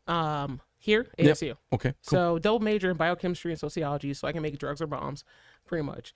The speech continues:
Speaker 2: Nice.
Speaker 1: Um, actually, <laughs> I did a, I did a class on, uh, how to make homemade tannerite <laughs> for one of my, uh, general instructor schools.
Speaker 2: Oh, that's got you
Speaker 1: uh,
Speaker 2: on a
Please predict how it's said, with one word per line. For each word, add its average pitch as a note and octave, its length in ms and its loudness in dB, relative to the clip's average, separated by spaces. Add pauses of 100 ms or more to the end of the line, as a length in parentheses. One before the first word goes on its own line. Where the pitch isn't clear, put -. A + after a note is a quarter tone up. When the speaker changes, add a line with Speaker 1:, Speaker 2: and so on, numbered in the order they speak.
(140)
Speaker 2:
Nice. - 240 -6
Speaker 1:
Um, D#3 640 2
actually, G3 440 2
<laughs> - 60 -14
I A3 60 2
did G3+ 180 2
a, E3+ 280 2
I - 40 -2
did G3+ 140 2
a - 40 -4
class E3 420 0
on, D3+ 480 0
uh, C3+ 180 0
how D#3+ 140 4
to D#3+ 80 -2
make D#3 160 -2
homemade D#3 420 -6
tannerite D3 500 -2 (100)
<laughs> G#3 100 -2
for F3 420 2
one G3 160 2
of F#3 60 0
my, D#3+ 240 -2 (100)
uh, C#3 320 -2 (540)
general G3 240 4
instructor D#3+ 500 -2
schools. D#3+ 380 0
Speaker 2:
Oh, - 20 8
that's G2+ 220 4
got G#2+ 280 2
you A2+ 100 4
Speaker 1:
uh, - 20 2
Speaker 2:
on G2 80 2
a G2 100 0